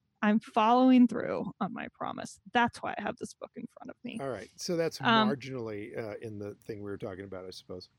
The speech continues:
Speaker 2: All right, go ahead.
Speaker 1: Just listen. Just listen. So he says,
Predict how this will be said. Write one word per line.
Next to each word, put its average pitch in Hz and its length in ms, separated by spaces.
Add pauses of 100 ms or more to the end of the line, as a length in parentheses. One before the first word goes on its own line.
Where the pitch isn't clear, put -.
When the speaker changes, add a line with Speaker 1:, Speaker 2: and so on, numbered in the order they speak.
(300)
Speaker 2:
All 156 80
right, 135 220
go 151 100
ahead. 127 220 (160)
Speaker 1:
Just - 320
listen. 233 760
Just - 420
listen. - 480 (1160)
So - 140
he 311 100
says, 277 400